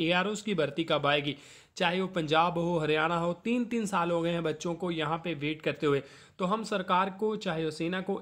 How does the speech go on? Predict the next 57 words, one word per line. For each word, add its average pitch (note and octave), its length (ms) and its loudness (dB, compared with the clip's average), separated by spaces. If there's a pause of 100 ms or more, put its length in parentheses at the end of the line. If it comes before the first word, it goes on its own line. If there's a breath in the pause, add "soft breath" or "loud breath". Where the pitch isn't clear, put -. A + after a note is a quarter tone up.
एक E3+ 240 -2
ही F3+ 140 -2
हमारी D#3 300 -2
तरफ D#3 240 -6
से E3 120 -6
रिक्वेस्ट D#3+ 420 -2
है, D#3+ 60 -4
हमारे C#3+ 300 -4
चैनल E3 300 -4
के G3 120 -4
माध्यम F#3 340 -2
के F#3 100 -4
राहीं, F#3 180 0 (360 loud breath)
कि G3 80 -12
कृपया F#3 420 0
आप F#3 220 -2
दो D#3 220 -2
हज़ार F3+ 200 0
बाईस D#3 480 0
को G#3 180 0
वेस्ट D#3+ 360 -4
मत D#3+ 240 -6
कीजिए। F3 260 -2
और - 420 -4
इंडियन E3+ 340 -2
आर्मी E3+ 280 0
को F#3+ 120 -4
भी G3 100 -4
ज़रूरत F#3+ 360 -4
है G#3 140 -2 (380 loud breath)
और E3+ 140 2
उन F#3+ 120 0
बच्चों E3 360 -4
को G3+ 160 -6
भी G#3 160 -4
ज़रूरत E3 460 -4
है F#3 120 -2
जो F3 160 -4
बेरोज़गार D3 640 -2
बैठे D3+ 240 -2
हैं D#3 100 -4
अपने D#3+ 200 -4
घर C#3+ 140 0
पे, F3+ 240 -2 (320 loud breath)
और F3 200 0
आप F3 300 0
रैलीज E3 440 0
भर्ती D#3+ 300 -2
है, F3+ 80 0
चाहे E3 260 -2
वो - 160 -4
एआरओज़ D#3+ 440 -2
की F3 140 -2
है, E3+ 140 -2
वो D#3 200 -6
उसको F3 240 -6
करो E3+ 160 -2